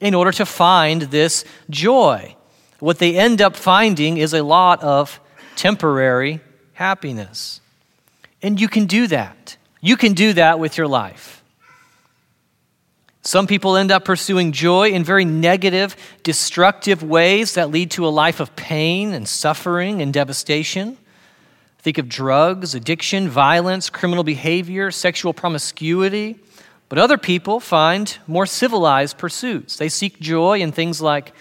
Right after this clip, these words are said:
possessions, food, their work, their family, maybe even good things like church life or theology. But at the end of the day, everyone is the same.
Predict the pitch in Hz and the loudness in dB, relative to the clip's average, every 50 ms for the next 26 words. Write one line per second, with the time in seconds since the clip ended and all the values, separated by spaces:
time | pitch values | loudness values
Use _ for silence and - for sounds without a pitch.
0 | - - - _ - - 160 151 185 196 196 - - 139 110 95 95 98 - - | -20 -20 -20 _ -10 -8 -6 -2 -2 -2 -2 -4 -6 -8 -10 -12 -14 -16 -18 -18
1 | - - _ _ _ _ _ _ _ _ _ _ _ - - - - 196 196 185 | -18 -20 _ _ _ _ _ _ _ _ _ _ _ -20 -14 -8 -6 -4 -2 -2
2 | 156 123 113 107 98 - _ _ _ - 135 123 131 139 147 170 190 190 156 123 | -2 -4 -6 -8 -12 -16 _ _ _ -10 -8 -8 -8 -4 -2 2 2 2 2 0
3 | - - - - - - _ _ _ - 131 - - - 175 185 185 190 180 151 | -2 -10 -20 -20 -20 -20 _ _ _ -12 -12 -8 -2 0 2 2 2 2 0 -2
4 | 135 117 101 98 95 - _ _ _ _ _ _ _ _ - 170 214 190 220 202 | -4 -6 -8 -10 -16 -20 _ _ _ _ _ _ _ _ -2 -2 0 0 0 0
5 | 220 226 190 208 180 151 139 - 170 196 214 233 202 - - - 220 233 233 202 | 0 0 0 0 -2 -4 -6 -2 2 4 4 4 2 -2 -6 -2 0 0 0 0
6 | 165 147 135 - 147 143 139 131 - - - - - - - 208 214 190 156 - | -2 -2 -4 -4 -4 -4 -4 -6 -8 -16 -12 -10 -8 -4 -2 -2 -2 -2 -4 -8
7 | - - - - 135 143 131 123 117 104 107 104 - - _ _ _ _ _ _ | -10 -12 -10 -8 -6 -4 -4 -4 -4 -8 -12 -16 -18 -20 _ _ _ _ _ _
8 | _ - 151 143 143 139 123 - - 165 151 151 175 190 202 185 160 139 117 117 | _ -4 -2 -2 -2 -2 -4 -4 -2 0 2 2 2 2 2 0 -2 -6 -8 -10
9 | 104 98 92 92 98 - - _ _ _ _ _ _ _ _ _ _ _ _ _ | -12 -14 -16 -18 -20 -20 -20 _ _ _ _ _ _ _ _ _ _ _ _ _
10 | _ _ _ _ _ _ _ _ _ _ _ _ - 143 156 160 147 160 156 156 | _ _ _ _ _ _ _ _ _ _ _ _ -6 -4 -2 -2 -2 0 0 2
11 | 160 175 202 220 240 233 220 220 202 196 208 180 160 180 175 170 160 151 139 147 | 2 4 4 4 4 4 4 2 2 2 -2 -2 0 2 4 4 4 4 4 2
12 | 156 147 156 165 175 170 180 180 170 170 170 170 165 151 156 147 147 147 139 - | 2 2 2 2 2 0 -2 -4 -2 -2 -2 -2 -2 -4 -6 -6 -8 -8 -8 -6
13 | - 175 170 170 160 135 110 101 95 95 | -6 -4 -6 -6 -6 -6 -8 -10 -12 -16